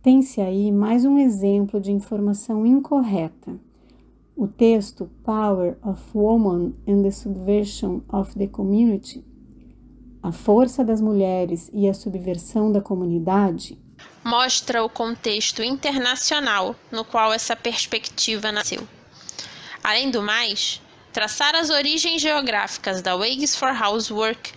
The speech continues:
Speaker 2: é irrelevante no presente estágio da integração internacional do capital. O que importa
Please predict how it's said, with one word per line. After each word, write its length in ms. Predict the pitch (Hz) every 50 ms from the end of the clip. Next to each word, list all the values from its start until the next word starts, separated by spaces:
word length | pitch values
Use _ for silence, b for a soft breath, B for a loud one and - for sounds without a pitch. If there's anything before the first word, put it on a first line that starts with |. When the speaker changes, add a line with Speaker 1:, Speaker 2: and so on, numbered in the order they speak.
| - -
Speaker 2:
é 120 | - - 240
irrelevante 960 | 254 247 233 254 269 294 320 302 247 220 214 214 208 214 - - - - - B B B B B B B B -
no 100 | 214 208
presente 680 | - - 196 196 196 196 220 233 262 269 269 - 294 285
estágio 640 | 277 - - - - 220 208 208 214 220 214 214 202
da 120 | 196 196
integração 880 | 202 208 214 - - 240 247 262 277 254 247 - - - - 202 196 208
internacional 1080 | 226 254 285 - - 330 269 247 247 240 - - - 294 285 277 240 208 202 196 202
do 100 | 202 220
capital. 580 | - - 208 202 - - - - 196 165 185 214 - - - - - - - B B B B B B B B B B B
O 80 | - 220
que 160 | - - 262
importa 720 | 240 226 220 - 226 220 233 247 - - - - 208 208